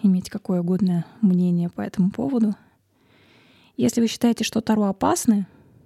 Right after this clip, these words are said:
и чем они могут быть опасны, напишите мне в комментариях, мне будет интересно узнать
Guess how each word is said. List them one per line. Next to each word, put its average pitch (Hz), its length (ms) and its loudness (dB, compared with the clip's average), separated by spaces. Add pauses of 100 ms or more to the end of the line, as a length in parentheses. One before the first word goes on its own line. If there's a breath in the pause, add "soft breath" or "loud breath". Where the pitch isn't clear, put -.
(140)
и 165 120 -2
чем 302 240 2
они 330 140 4
могут 240 240 4
быть 214 160 -4
опасны, 208 540 -4 (800 soft breath)
напишите 233 440 0
мне 208 120 2
в - 80 -12
комментариях, 226 600 0 (140)
мне 202 120 2
будет 180 320 -4 (160)
интересно 202 500 0
узнать 180 480 -2